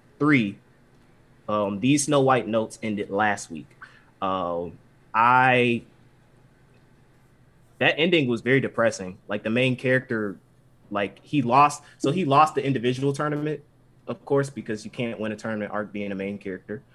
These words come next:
And basically, like, he's, like, a genius at the shamisen. And, like, all of his, every, af-, after he won, like, the, 'cause they, the, his conflict is everybody wants him to play as his granddad, and he wants to find his own sound. So for his selection, he played the first half like his granddad, and he played the rest of it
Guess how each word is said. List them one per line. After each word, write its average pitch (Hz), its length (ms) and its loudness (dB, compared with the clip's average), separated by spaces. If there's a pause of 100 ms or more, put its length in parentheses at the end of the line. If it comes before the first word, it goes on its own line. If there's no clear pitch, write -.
(440)
And 113 500 0
basically, 131 680 0 (300)
like, 117 320 -2 (460)
he's, 262 160 4
like, 233 160 6
a 151 80 6
genius 139 500 0
at 123 120 0
the 104 60 -10
shamisen. 101 720 -2 (220)
And, 123 120 0
like, 127 200 2
all 190 240 6
of 202 60 4
his, 185 160 4
every, 214 260 4
af-, 202 260 2
after 214 220 2
he 208 200 -2
won, 165 400 4
like, 147 160 2
the, 139 60 -4
'cause 147 140 -2
they, 165 320 2
the, 143 300 0
his 202 220 2 (100)
conflict 185 400 0
is 139 100 -2
everybody 160 400 0
wants 139 240 0
him 135 60 0
to 117 60 0
play 135 220 2
as 120 80 2
his 104 120 -8
granddad, 98 580 -4 (160)
and 101 80 -10
he 131 140 0
wants 127 200 0
to 104 60 -12
find 113 220 -2
his 101 100 -6
own 98 160 -6
sound. 90 400 -10 (200)
So 113 120 -10
for 170 160 -2
his 175 140 0
selection, 147 460 0
he 143 100 -2
played 143 240 -2
the 117 80 -2
first 139 320 -2
half 131 240 0
like 107 120 -4
his 110 120 -6
granddad, 127 600 0
and 104 120 -8
he 120 100 -10
played 123 240 0
the 104 100 -2
rest 117 280 0
of 98 120 -4
it - 140 -8